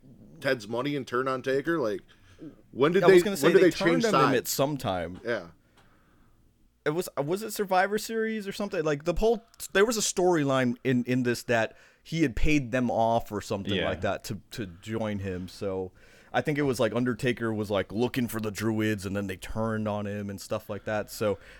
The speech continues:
Speaker 2: I don't remember the exact storyline. But,
Speaker 3: It was
Speaker 2: uh,
Speaker 3: in between Survivor Series and Rumble, which
Speaker 2: Yeah.
Speaker 3: I, 'cause Peacock fucked me over, so I didn't watch any. But I didn't really have any interest in <laughs> watching this anyways. But,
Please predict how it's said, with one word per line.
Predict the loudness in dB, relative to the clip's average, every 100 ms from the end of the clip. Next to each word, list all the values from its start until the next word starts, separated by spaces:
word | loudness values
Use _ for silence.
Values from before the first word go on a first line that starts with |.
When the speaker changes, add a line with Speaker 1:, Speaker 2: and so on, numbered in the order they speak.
| -6
Speaker 2:
I |
don't | -2
remember | 0 0
the | -2
exact | -2 0 0 -2
storyline. | -8 -6 -6 -6 -8 -10 -4
But, | 2
Speaker 3:
It |
was | 4 4
Speaker 2:
uh, |
Speaker 3:
in | 4
between | 4 2 0 0
Survivor | 2 2 2 2
Series | 0 0 0 -2
and | -4 -2
Rumble, | -2 -2 -4 -6 -8
which | -4 -2 -2 -4
Speaker 2:
Yeah. | -8 -20 -20 -4
Speaker 3:
I, | 0 2 0
'cause | -4
Peacock | -4 0 0 2
fucked | -2 0
me | 0
over, | 2 0
so | 0
I | 0
didn't | 0
watch | -2 -2
any. | 0
But | 0
I |
didn't | 0 0
really | 0
have | 0
any |
interest | -4 -4 -4
in | 0
<laughs> |
watching | 2 4 4
this | 4
anyways. | 2 2 0 2
But, | 0 -2